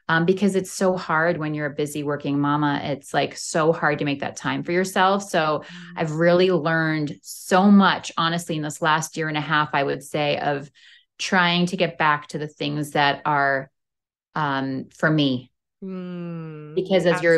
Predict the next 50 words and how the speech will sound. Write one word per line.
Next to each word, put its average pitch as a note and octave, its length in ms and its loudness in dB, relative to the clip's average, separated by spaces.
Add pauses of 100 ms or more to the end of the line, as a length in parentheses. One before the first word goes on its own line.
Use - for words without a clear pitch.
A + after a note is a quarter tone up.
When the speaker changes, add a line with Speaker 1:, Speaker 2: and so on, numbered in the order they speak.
(140)
Speaker 2:
absolutely. - 360 -20
Speaker 1:
as F3 160 0
a, E3+ 220 2
as E3 140 0
what F3 180 2
I G#3 200 4
do F#3+ 180 0
in, D#3+ 160 -6
in E3 260 -8
this D#3 180 -10
industry, D#3 440 -2
it's, C#3+ 300 -4
um, C#3+ 420 -2
I D3+ 80 -4
have D#3+ 220 -2
a E3 60 0
lot D#3 340 2
of, D#3+ 260 0
I E3 140 -4
always E3 340 -4
say, E3 220 0
like, C#3+ 220 -2
my D3 120 -2
clients D3+ 460 -2
are E3 40 -2
like D3+ 160 -2
my C#3+ 120 -2
adult C#3 400 -2
children. - 560 -4
And E3 80 -4
I D#3+ 40 -2
say F#3+ 140 0
that F3+ 80 2
with D#3+ 140 0
complete F#3+ 340 -2
respect, E3 540 -2 (180)
Speaker 2:
Mm-hmm. E3+ 320 -12
Speaker 1:
but E3 180 2
it's E3+ 140 2
like, E3+ 160 2
as E3+ 140 0
a E3+ 40 -4
manager, E3+ 880 0
Speaker 2:
Mm-hmm. E3+ 320 -20 (200)
Speaker 1:
these F3 200 -2
are, F3 120 2
again, E3 580 -4
they're D#3+ 220 -2
your E3+ 180 0
responsibility. E3 1000 -2